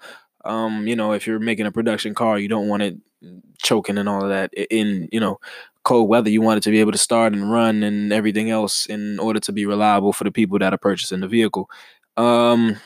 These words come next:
now, the race engine was estimated to have, I think, five hundred and fifty horsepower or five hundred sixty. Um, the street engine, however, was toned down, I think, by maybe a hundred and twenty-five horsepower. I think it was, like, four twenty-five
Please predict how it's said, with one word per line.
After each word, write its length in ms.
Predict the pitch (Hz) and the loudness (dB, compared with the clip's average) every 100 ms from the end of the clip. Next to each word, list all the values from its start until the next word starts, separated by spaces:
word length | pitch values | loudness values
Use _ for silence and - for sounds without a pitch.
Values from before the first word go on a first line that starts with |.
| - _ _ _ _ _ _ | -20 _ _ _ _ _ _
now, 360 | 117 127 127 123 | -4 0 2 2
the 100 | 127 | 4
race 260 | 156 139 | 4 2
engine 320 | 147 131 135 | 0 0 -2
was 140 | 123 - | -2 -2
estimated 420 | 123 - 127 120 | -2 -2 -2 -2
to 80 | 113 | -2
have, 180 | 123 110 | -2 -4
I 60 | |
think, 220 | 117 117 | -6 -8
five 320 | - 117 120 120 | -6 -4 -2 -2
hundred 220 | 117 107 | -6 -6
and 60 | |
fifty 280 | - 123 123 | -4 -4 -2
horsepower 480 | 123 123 - 117 110 | 0 0 2 0 0
or 40 | |
five 220 | 101 113 117 | -2 -2 -2
hundred 240 | 110 98 | -2 -4
sixty. 480 | - 135 - 135 123 - - - _ - | -4 -4 -2 -2 -2 -8 -20 -20 _ -4
Um, 760 | 110 120 120 120 117 113 101 95 _ | 0 4 6 4 2 -2 -6 -10 _
the 180 | - 117 | -8 -2
street 440 | - - 147 143 _ | -2 4 4 4 _
engine, 640 | 131 131 120 127 123 123 117 | -2 -2 2 2 2 0 0
however, 340 | 123 123 120 | 4 4 4
was 340 | 113 110 104 | 2 0 -2
toned 380 | - - 127 120 | -4 -2 0 0
down, 240 | 113 117 107 | 0 0 -2
I 80 | |
think, 800 | - 117 113 104 98 98 98 101 | -4 -6 -6 -8 -12 -14 -14 -16
by 140 | 90 90 | -16 -14
maybe 260 | 101 101 | -10 -6
a 80 | 101 | -6
hundred 340 | 101 113 104 104 | -4 -4 -4 -4
and 140 | 104 - _ _ _ _ _ - | -6 -10 _ _ _ _ _ -10
twenty-five 720 | - 117 113 110 110 110 107 | -6 -4 -4 -2 -2 0 0
horsepower. 540 | 113 107 - 107 107 | 2 2 2 2 4
I 60 | 101 | 2
think 180 | 117 113 | 0 0
it 40 | |
was, 100 | 104 | 0
like, 140 | 101 - | 0 -2
four 200 | 120 113 | -2 -2
twenty-five 640 | - 110 104 107 107 | -2 -6 -2 0 0